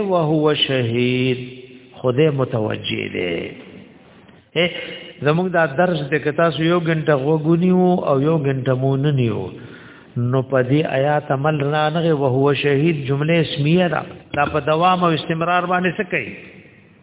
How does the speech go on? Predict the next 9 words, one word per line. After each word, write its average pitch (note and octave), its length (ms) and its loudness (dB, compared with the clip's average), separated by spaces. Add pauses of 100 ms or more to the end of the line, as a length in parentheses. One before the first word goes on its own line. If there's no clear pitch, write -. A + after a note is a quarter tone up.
(340)
په D3+ 80 -2 (120)
دوام G3+ 320 4
او G3 180 4
استمرار F3+ 580 2 (120)
باندې F3 300 2 (140)
دلیل D3 380 2 (120)
دی. C#3 220 2 (4000)
پوه C4+ 180 2
شوئ G#3+ 220 2